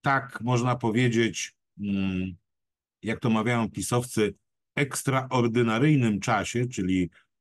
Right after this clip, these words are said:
e, wyjątkowym, gdy podejmuje się decyzje bez, e, stosowania ustawy Prawo zamówień publicznych, powinno być, e, to też taki eufemizm, zabezpieczane przez służby antykorupcyjne czy nawet,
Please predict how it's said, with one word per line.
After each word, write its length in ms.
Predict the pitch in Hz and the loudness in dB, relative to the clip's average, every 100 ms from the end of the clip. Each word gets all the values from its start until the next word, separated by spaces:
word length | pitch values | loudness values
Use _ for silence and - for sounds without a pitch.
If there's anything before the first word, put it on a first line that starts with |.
| - | -6
e, 180 | 92 85 | -4 -4
wyjątkowym, 1160 | 95 101 160 143 107 - - 104 82 92 139 170 - _ _ _ 92 | -4 2 4 4 2 -4 -2 0 0 0 0 -2 -8 _ _ _ -8
gdy 240 | 101 131 | -2 0
podejmuje 520 | 131 123 131 180 165 | 2 2 4 6 4
się 140 | 135 131 | 4 2
decyzje 520 | 120 - 143 127 101 | 2 2 2 2 2
bez, 440 | 85 135 117 85 | 0 0 0 -2
e, 760 | 80 _ _ _ _ _ - 87 92 87 85 82 | -8 _ _ _ _ _ -16 -10 -4 -2 -2 -6
stosowania 640 | - - 143 135 147 151 123 | -6 -2 0 2 2 4 2
ustawy 320 | - 135 120 | 0 0 0
Prawo 280 | 135 143 127 | 0 0 2
zamówień 320 | 117 110 107 | 2 0 0
publicznych, 540 | 98 98 139 151 151 - _ _ _ | 0 2 2 2 0 -2 _ _ _
powinno 420 | 127 135 180 160 | 2 4 4 4
być, 400 | 131 143 135 - _ _ _ - | 4 2 0 -12 _ _ _ -10
e, 100 | 104 | -4
to 120 | 123 | -2
też 180 | 151 131 | 0 0
taki 240 | 120 127 | -2 2
eufemizm, 520 | 104 101 139 135 123 - _ 98 | 2 2 2 2 2 -4 _ -6
zabezpieczane 1160 | 98 156 143 143 127 - 104 - 147 139 127 | 0 2 2 0 0 -2 -2 2 2 2 0
przez 460 | 127 - 101 98 - _ _ | -2 -2 -2 -2 -8 _ _
służby 500 | - 135 147 135 123 - | -4 4 4 4 0 -2
antykorupcyjne 1000 | 120 120 104 113 104 - - 120 143 127 | -2 -2 -2 0 0 0 0 2 2 0
czy 120 | 95 | -2
nawet, 400 | 104 104 101 | -2 -2 -4